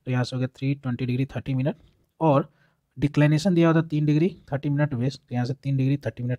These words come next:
वेस्ट। जब हम उसको सब्ट्रैक्ट करेंगे तो तीन सौ सत्रह डिग्री यानी थ्री सेवनटीन डिग्री आ जाता है। The true bearing of the line is constant, so present true bearing of the line is also three seventy degree। जैसा कि हम लोग बोले कि ट्रू बेयरिंग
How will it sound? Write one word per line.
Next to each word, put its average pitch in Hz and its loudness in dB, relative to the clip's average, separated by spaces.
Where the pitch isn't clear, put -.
वेस्ट। 120 -8
जब 123 -4
हम 127 0
उसको 131 -8
सब्ट्रैक्ट 156 -8
करेंगे 160 2
तो 160 -8
तीन 160 -4
सौ 165 -6
सत्रह 160 -4
डिग्री 131 -2
यानी 135 -4
थ्री - -6
सेवनटीन 131 -4
डिग्री 135 0
आ 117 -2
जाता 123 -2
है। 143 0
The 160 -6
true 240 4
bearing 202 6
of 156 0
the 147 6
line 135 -2
is 156 -6
constant, 113 -4
so - -12
present 156 4
true 170 2
bearing 143 4
of 147 -2
the 131 -4
line 127 2
is 135 -2
also 127 -4
three 104 -14
seventy 95 -12
degree। 110 -12
जैसा 113 -6
कि 143 -6
हम 143 -2
लोग 143 -2
बोले 147 0
कि - -10
ट्रू 214 2
बेयरिंग 196 6